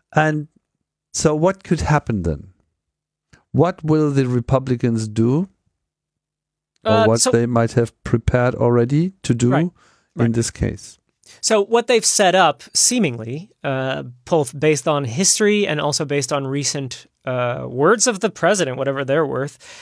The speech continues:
Speaker 2: what they could do is in specific states, um, challenge the count, right? And we did see that in, in Florida. They could try, for example, to stop the count.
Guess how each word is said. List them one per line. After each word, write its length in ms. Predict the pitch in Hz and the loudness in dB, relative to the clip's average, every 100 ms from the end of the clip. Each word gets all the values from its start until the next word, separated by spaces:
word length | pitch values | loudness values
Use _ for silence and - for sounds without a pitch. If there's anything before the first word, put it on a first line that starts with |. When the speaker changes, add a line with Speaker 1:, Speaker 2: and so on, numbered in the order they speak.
| - - _ | -20 -20 _
Speaker 2:
what 260 | 208 202 214 | 0 2 4
they 140 | 226 | 0
could 220 | - 233 | 2 0
do 240 | 185 175 170 | 4 2 2
is 360 | 165 156 151 - | 0 0 -2 -4
in 160 | 147 | -4
specific 460 | 139 - 131 180 277 | -4 -4 -4 -4 -4
states, 480 | - 160 151 - - - - _ | 0 2 2 -2 -6 -10 -20 _
um, 720 | 151 143 139 135 135 135 135 135 | -2 0 2 0 -4 -6 -8 -6
challenge 720 | - 175 156 139 131 - - _ | -2 0 0 0 -2 -4 -8 _
the 180 | 139 135 | -8 -4
count, 400 | 139 120 110 - _ _ _ _ | -2 -4 -6 -18 _ _ _ _
right? 200 | 135 170 | 0 0
And 280 | 156 156 165 | 0 -4 -4
we 100 | 190 | -6
did 320 | 190 277 247 | -4 -4 -2
see 340 | - - 262 220 | 0 0 0 0
that 340 | 151 131 131 - | 0 0 -4 -6
in, 380 | 143 143 143 - | -4 -4 -6 -8
in 280 | 151 143 | -8 -8
Florida. 520 | 123 165 151 139 127 117 - - _ | -6 0 2 2 -2 -8 -16 -20 _
They 180 | 165 165 | 2 2
could 380 | 165 - 165 147 | 0 -2 0 0
try, 600 | - 180 156 151 147 143 | -2 2 4 4 2 0
for 160 | 131 143 | -2 -2
example, 340 | 135 147 135 | 0 -2 -4
to 100 | 135 | -4
stop 360 | 123 143 139 - | -2 0 0 -2
the 60 | |
count. 380 | - 196 262 - | -2 0 0 -6